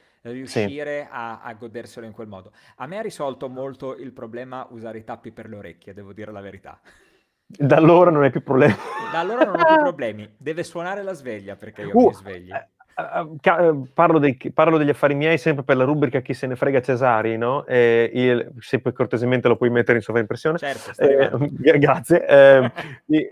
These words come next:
Speaker 1: l'unica cosa a cui mi serve ormai lo smartwatch, ovvero il mio, il mio simpaticissimo Apple Watch, è esattamente una sveglia.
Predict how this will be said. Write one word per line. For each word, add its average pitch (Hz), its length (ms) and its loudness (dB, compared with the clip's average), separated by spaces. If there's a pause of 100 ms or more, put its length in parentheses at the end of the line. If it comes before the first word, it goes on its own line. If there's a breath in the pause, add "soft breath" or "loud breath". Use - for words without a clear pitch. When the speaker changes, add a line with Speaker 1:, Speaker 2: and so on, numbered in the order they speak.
(120)
Speaker 1:
l'unica 196 340 6
cosa 190 200 6
a 156 60 4
cui 165 120 4
mi 160 80 0
serve 165 360 4
ormai 143 300 2
lo 139 80 2
smartwatch, 127 720 -2
ovvero 131 260 0
il 127 80 -2
mio, 120 280 0
il 117 120 -6
mio 120 140 -6
simpaticissimo 113 1040 -4
Apple 135 260 -2
Watch, 135 380 2
è - 80 0
esattamente 139 500 -2
una 139 120 0
sveglia. 104 420 -6